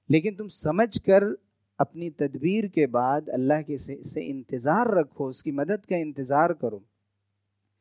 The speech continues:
फिर सूरह बकरा के अंदर बार बार फरमाया गया, वो भी मदनी सूरह है। मदनी ज़िंदगी में ये बात फरमाई गई कि देखो तुम्हें नुकसान तो पहुँचेगा, "वलनबलुवन्नकुम", हम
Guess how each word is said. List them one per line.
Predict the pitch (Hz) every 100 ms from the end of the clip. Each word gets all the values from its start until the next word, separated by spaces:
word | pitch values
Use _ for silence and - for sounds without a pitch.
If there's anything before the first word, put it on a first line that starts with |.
| _ _ _ _ _ -
फिर | 180 180 - -
सूरह | - 131 123
बकरा | 127 156 190
के | 196
अंदर | 202 202 196
बार | 165 170 175
बार | 180 185
फरमाया | 170 165 160 170
गया, | 160 156
वो | 127 131
भी | 151 185
मदनी | 170 175 185
सूरह | 175 165 160
है। | 160 - _ _ _ _ _ _ -
मदनी | 120 127 160 180 170
ज़िंदगी | 131 135 135 160 240
में | 226
ये | 202
बात | 175 175 170
फरमाई | 156 151 143 143
गई | 135 131 147 _ _ _ _ _ _ _ _ _ _ _ _ _ 151
कि |
देखो | 147 185 220 208
तुम्हें | 196 214 214 202 - _ _ _ _ 135
नुकसान | 123 - 151 190
तो | 190 165
पहुँचेगा, | 123 113 123 104 98 _ _ _ _ _ _ _ _ _ 117
"वलनबलुवन्नकुम", | 127 135 139 131 143 165 170 135 113 101 104 _ _ _ _
हम | 170 202